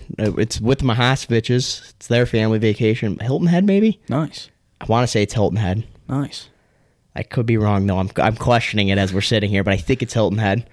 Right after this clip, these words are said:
Speaker 1: There was talks of rumblings of going to Vegas with some family in the, like, June, July, but then it was like, "Oh, it'll be too hot, whatever. I'm not stressed about
Speaker 2: Right.
Speaker 1: that." And then we're going on the golf trip in August.
Speaker 2: Yeah. Are you committing?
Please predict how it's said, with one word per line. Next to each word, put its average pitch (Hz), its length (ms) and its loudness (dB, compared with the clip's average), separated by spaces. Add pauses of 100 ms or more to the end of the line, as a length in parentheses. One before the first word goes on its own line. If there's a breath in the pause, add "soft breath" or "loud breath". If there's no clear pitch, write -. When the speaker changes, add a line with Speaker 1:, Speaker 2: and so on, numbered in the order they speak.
(640 soft breath)
Speaker 1:
There 123 100 2
was 107 80 -2
talks 151 360 4
of 123 200 -2
rumblings 131 500 2
of 107 80 -6
going 117 260 2
to 104 40 0
Vegas 107 480 2
with 101 80 -6
some 101 140 -8
family 101 600 -2 (180)
in 92 200 -2
the, 87 120 -4 (160)
like, 87 220 -4
June, 98 260 -2
July, 90 460 -4
but 87 180 -8
then 92 160 -4
it 87 80 -4
was 85 120 -6
like, 90 180 -8
"Oh, 104 140 2
it'll 95 120 0
be 92 120 -2
too 87 200 -6
hot, 90 360 -4
whatever. 87 360 -4
I'm 85 80 -4
not 87 220 -4
stressed - 280 -6
about 85 200 -6
Speaker 2:
Right. 135 80 0
Speaker 1:
that." 127 160 -2
And 95 80 -4
then 95 80 -4
we're 110 80 -2
going 127 200 0
on 143 100 -4
the 180 60 -4
golf 208 300 -8
trip - 240 -6
in 190 80 -4
August. - 220 -2
Speaker 2:
Yeah. 120 260 -4 (340 soft breath)
Are 139 120 2
you 135 100 2
committing? 151 460 0